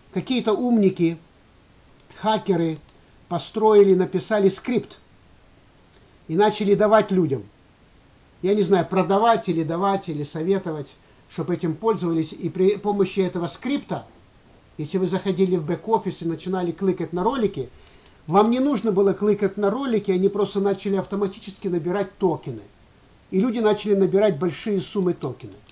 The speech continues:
токенов. И, конечно, компания это сразу заметила и обнаружила. Вы же сами понимаете, что никто у нас ни за что деньги просто так не получит. И поэтому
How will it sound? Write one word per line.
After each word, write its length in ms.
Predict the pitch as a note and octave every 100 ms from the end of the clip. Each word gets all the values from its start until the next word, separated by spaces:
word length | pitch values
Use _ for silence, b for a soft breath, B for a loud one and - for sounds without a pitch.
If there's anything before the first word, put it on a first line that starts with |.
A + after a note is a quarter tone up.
| B B B -
токенов. 420 | G3+ - B2+ F3+
И, 60 |
конечно, 420 | G3+ A#3+ C4 G#3 G3
компания 460 | F#3+ E3 F3+ E3+
это 120 | D#3+
сразу 600 | D3+ D#3 D3+ C#3 C#3+ C3+ - _ - - - - - _ - - _ _ _ _ _ _ _ _ -
заметила 760 | D3+ F#3+ F#3+ F3 D#3 C#3 C3+ -
и 120 | D#3+
обнаружила. 640 | C#3+ D3 D#3 B2+ A2 - - _ _ _ _
Вы 80 | F3+
же 60 | -
сами 220 | A#3 G3
понимаете, 540 | F#3 D#3+ D#3 C3+ D3
что 160 | - E3+
никто 600 | F#3+ G3 - A#3+ F#3+ F3+ - - -
у 120 | G3 G3+
нас 460 | G3 E3+ - - - - -
ни 120 | F3 F#3+
за 180 | F3+
что 320 | - - A3 F3
деньги 400 | D3 A3 A3 F#3+
просто 280 | E3+ -
так 220 | - F#3 E3
не 100 | D#3
получит. 420 | D#3 A#2+ - - - b b b b b
И 100 | G3
поэтому 720 | G#3 A#3+ C4 G#3+ G3 F3